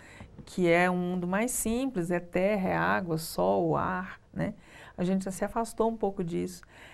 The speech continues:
Essa insegurança social, que você não pode confiar, de deixar nada destrancado,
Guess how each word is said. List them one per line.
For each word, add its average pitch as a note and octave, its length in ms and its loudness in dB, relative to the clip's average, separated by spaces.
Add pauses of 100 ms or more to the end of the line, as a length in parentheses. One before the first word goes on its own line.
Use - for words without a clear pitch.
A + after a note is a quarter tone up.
(100)
Essa F#3+ 460 2
insegurança G3+ 880 4
social, F3+ 560 -2
que F3+ 80 -10
você - 80 -6
não F#3 140 -2
pode F#3 260 -2
confiar, F3+ 720 -2 (360)
de E3+ 120 -4
deixar F3+ 340 2
nada F#3 340 0
destrancado, E3 960 -2